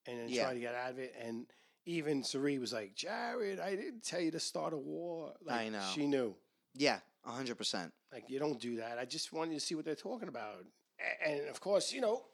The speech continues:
Speaker 1: he couldn't help himself, you know?
Speaker 2: Yep, absolutely.
Speaker 1: But I like that stuff. I like, you know, I think that makes Big Brother Big Brother.
Speaker 2: Yeah, absolutely. Anyway,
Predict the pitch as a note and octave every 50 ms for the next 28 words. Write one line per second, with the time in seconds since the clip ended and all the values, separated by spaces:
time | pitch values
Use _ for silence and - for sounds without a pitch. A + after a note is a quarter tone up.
0 | - - F3+ E3+ - G#3 F#3+ G#3 A#3+ - - F3 D3+ - D3+ B2+ G#2+ - - -
1 | C#3+ A#2+ A#2+ C#3 F3+ G3 - G#2 A#2 A#2+ B2+ C3 - - _ _ _ _ - A#2+
2 | - - - B2+ A#2+ A#2 A2 E2+ A2 G#2+ G#2 G#2 - _ - D#3 F3+ G3 F#3+ F#3+
3 | G3+ G3+ - - B2 A#2+ - - A#2+ G#2 G2 - - - - B2+ B2+ B2+ B2 -
4 | - C3 B2 A2+ A2+ A#2+ B2+ C3+ C#3 C3+ C3+ C3+ C#3 C3+ C3 B2 - - C#3 A#2+
5 | A#2+ B2+ B2 B2 B2 A2+ A2 A#2 A#2+ A2+ A2 B2 A#2+ A#2 G#2 F#2 - _ _ _
6 | - B2 D3+ E3+ E3 - - _ _ _ _ _ - A2+ - - - B2 B2+ B2+
7 | A#2+ A2 G#2+ G#2 G2+ - _ _ _ _ _ _ - - - - - - - -
8 | - - _ _ _ - D3 D3 C#3+ C3+ B2 A#2+ A#2+ A#2